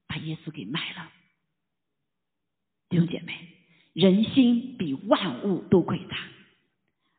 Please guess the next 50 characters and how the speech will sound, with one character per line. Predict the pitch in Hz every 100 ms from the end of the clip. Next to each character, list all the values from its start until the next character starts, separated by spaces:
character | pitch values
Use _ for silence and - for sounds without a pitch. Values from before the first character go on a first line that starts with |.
| -
好， | 123 -
但 | 208
是 | 202 202 147 - -
这 |
个 | 175
世 | 165 226
界 | 202
的 | 180
王 | 156 147
魔 | 165 175
鬼 | 220 190 -
却 | - 180
依 | 208 202 -
旧， | 233 - - - -
啊， | 175
来 | 156
告 | 170 202
诉 | 185
说， | 190 190 - -
啊， | 202
这 | 202
个 | 233
人 | 277
没 | 370
有 | 403 320
罪， | - 403 208 - - - - -
啊， | 202
有 | 202 294
没 | 330
有 | 403 381 277
罪， | 269
人 | 240 240
类 | 339 403 415
是 | 302
最 | 440 311
高 | 349 349
的， | 370 254 - - - - - _ _ _ _ _ _
对 | 233
不 | 240
对？ | 240
人 | 202 220 262
可 | 311
以， | 311 - - -
甚 | 392 285
至 |
可 | 302
以 | 254
定 | 330 240
胜 | 294 240
天。 | 294 262 254